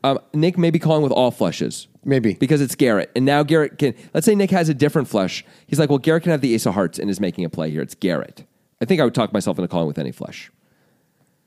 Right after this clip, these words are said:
Speaker 2: That's
Speaker 1: Um,
Speaker 2: reasonable.
Speaker 1: trip queens, you have to think about. You probably fold, but you at least have to think about, right? I mean,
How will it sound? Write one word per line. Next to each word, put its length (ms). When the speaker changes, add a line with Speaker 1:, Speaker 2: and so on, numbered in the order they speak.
Speaker 2:
That's 160
Speaker 1:
Um, 40
Speaker 2:
reasonable. 340
Speaker 1:
trip 80
queens, 580
you 60
have 80
to 80
think 240
about. 340
You 80
probably 480
fold, 280
but 100
you 100
at 60
least 140
have 100
to 80
think 320
about, 260
right? 280
I 40
mean, 280